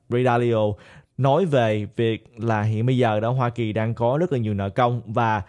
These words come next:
có nhiều nợ công có nghĩa là cần phải trả nhiều lãi suất hàng năm. Và nếu như mà nói tới năm hai nghìn không trăm hai mươi ba đó thì, à, khả năng là cái lãi suất đó là phải ở mức là sáu trăm năm mươi chín tỷ các bạn, và nhiều ước tính còn cao hơn nữa. Tại vì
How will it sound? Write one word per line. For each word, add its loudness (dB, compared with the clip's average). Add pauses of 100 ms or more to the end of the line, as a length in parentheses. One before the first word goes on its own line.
(280)
có 2
nhiều 2
nợ 0
công -2
có -2
nghĩa 0
là 0
cần -6
phải -4
trả -2
nhiều 0
lãi -2
suất -10
hàng -2
năm. -2 (280)
Và 0
nếu 2
như 0
mà 2
nói 0
tới 0
năm -2
hai 0
nghìn -2
không -4
trăm 0
hai 0
mươi 0
ba 2
đó -2
thì, -4
à, -2
khả -2
năng 0 (200)
là -2
cái -2
lãi 0
suất -4 (120)
đó 0 (260)
là -4
phải -4
ở 0
mức 2 (300)
là -2
sáu -4
trăm -2
năm 0
mươi 0
chín -2
tỷ -2
các -2
bạn, -2
và -2
nhiều 0
ước -4
tính -2
còn -2
cao 0
hơn 0
nữa. -4
Tại -4
vì -4